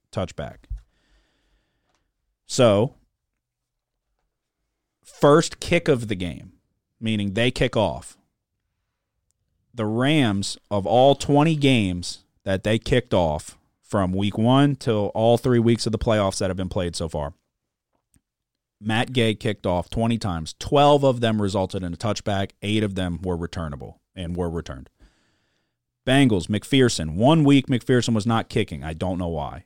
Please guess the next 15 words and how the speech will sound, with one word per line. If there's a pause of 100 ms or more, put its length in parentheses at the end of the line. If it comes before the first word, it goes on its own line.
(160)
Um,
week
seventeen,
McPherson
apparently
was
not
doing
kickoffs. (760)
Uh, (840)
week
seventeen,
it
was
returned